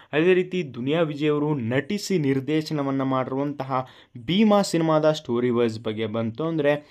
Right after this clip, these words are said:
ಕಥೆಯ ನಾಯಕ, ಕಥೆಯ ನಾಯಕ ಡ್ರ್ಯಾಗನ್ ಮಂಜು ಅವರು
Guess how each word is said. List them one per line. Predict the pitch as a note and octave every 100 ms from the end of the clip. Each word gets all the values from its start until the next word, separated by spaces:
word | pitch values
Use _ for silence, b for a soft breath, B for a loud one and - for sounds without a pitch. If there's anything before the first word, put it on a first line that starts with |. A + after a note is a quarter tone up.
| B B B
ಕಥೆಯ | - E3+ A#3+ A3
ನಾಯಕ, | D3 A#2+ A2+ A2+
ಕಥೆಯ | A2 - E3+ F#3 A#3
ನಾಯಕ | G#3 F#3+ E3+
ಡ್ರ್ಯಾಗನ್ | F3 F#3 G#3 G3+ F#3
ಮಂಜು | F3+ E3+ F#3
ಅವರು | F3 E3